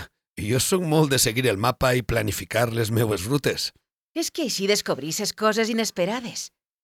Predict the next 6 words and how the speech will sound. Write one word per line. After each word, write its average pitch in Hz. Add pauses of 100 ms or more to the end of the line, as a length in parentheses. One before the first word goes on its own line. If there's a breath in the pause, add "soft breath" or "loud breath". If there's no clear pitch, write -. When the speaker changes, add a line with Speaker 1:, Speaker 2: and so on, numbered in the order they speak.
(240)
Speaker 2:
També 214
vaig 269
explorar 165
els 170
mercats 180
locals -